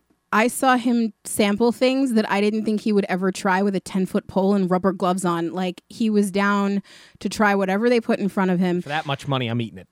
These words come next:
Speaker 1: Well, no, and that's it. Honestly, I wanted to sit there and gloat through seven courses because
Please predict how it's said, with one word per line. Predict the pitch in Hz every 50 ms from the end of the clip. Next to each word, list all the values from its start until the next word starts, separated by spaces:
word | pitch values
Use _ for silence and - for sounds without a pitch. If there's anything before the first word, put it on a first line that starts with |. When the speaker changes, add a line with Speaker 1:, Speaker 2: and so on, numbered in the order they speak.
| - - _ _ -
Speaker 1:
Well, | 302 302 311 294 -
no, | - 285 311 320 269
and | 240 247 269
that's | 285 285 269 - 294
it. | 269 - -
Honestly, | 202 202 214 240 262 - - - 294 302 311 302 - - _ _ _ -
I | 214 208 226 247
wanted | 247 220 226 220 220 226 233 -
to | - 208
sit | - - 226 214 -
there | 226 208 214
and | 208 196 175
gloat | - - 190 180 185 185 190 - _
through | - - 196 185
seven | - - - 196 202 202 190 185
courses | 180 - - 185 180 175 - 220 233 247 226
because | 190 202 - - 196 185 185 185